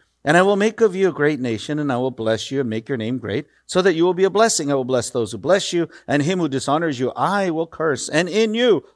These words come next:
all the families of the earth shall be blessed." So God invites Abram on a journey with him, right? But God doesn't say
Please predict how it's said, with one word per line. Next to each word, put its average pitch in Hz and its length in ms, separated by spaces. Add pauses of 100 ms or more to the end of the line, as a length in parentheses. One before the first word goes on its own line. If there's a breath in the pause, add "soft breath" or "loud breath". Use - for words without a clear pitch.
all 214 220
the 240 120
families 180 480
of 143 120
the 151 160
earth 143 320 (280)
shall 139 280
be 143 200
blessed." 127 440
So 160 120
God 220 260
invites 180 500
Abram 156 300
on 135 140
a 120 40 (160)
journey 175 360
with 117 260
him, 107 360 (380)
right? 170 240
But 156 200
God 165 180
doesn't 262 280
say 190 540